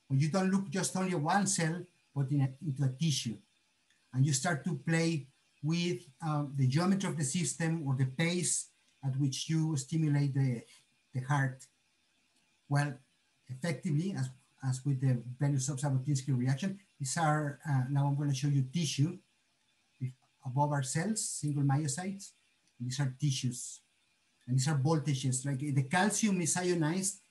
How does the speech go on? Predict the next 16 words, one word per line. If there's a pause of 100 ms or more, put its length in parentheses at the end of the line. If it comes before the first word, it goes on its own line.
(120)
it
generates
a
di-, (600)
um, (1300)
a
dipolar
field (340)
that
you
can
then
measure (260)
as
a
voltage.